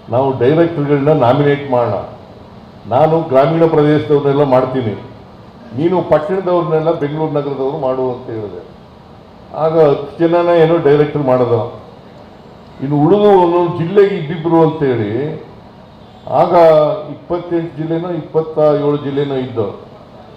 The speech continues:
ಎರಡೆರಡು ನಾಮಿ-, ಎರಡೆರಡು ಡೈರೆಕ್ಟರ್ಗಳನ್ನ ಮಾಡೋದು, ನಮ್ಮದು ಮೆಜಾರಿಟಿ ಆಗೋಯ್ತು. ಆಮೇಲೆ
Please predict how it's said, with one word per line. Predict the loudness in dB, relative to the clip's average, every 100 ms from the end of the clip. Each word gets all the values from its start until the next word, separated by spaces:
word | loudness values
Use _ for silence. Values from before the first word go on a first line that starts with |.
| -20 -20 -20 -20 -20 -20 -20 -20 -20 -20 -20 -20 -20 -20 -8 0
ಎರಡೆರಡು | 4 6 6 4 4 2 2
ನಾಮಿ-, | 2 2 -6 -12 -20 -20 -20 -4
ಎರಡೆರಡು | 0 4 4 6 4
ಡೈರೆಕ್ಟರ್ಗಳನ್ನ | 4 4 4 2 0 0 2 0
ಮಾಡೋದು, | 2 2 0 -2 -6 -14 -18 -20 -20 -20 -4
ನಮ್ಮದು | -2 -2 -4
ಮೆಜಾರಿಟಿ | -4 2 4 2 2
ಆಗೋಯ್ತು. | 0 0 -6 -8 -16 -20 -20 -20 -20 -20 -20 -20 -20 -20 -20 -20 -20 -20 -20 -20 -20 -20 -20 -20 -16 -4
ಆಮೇಲೆ | 0 4 4 6 6 4 2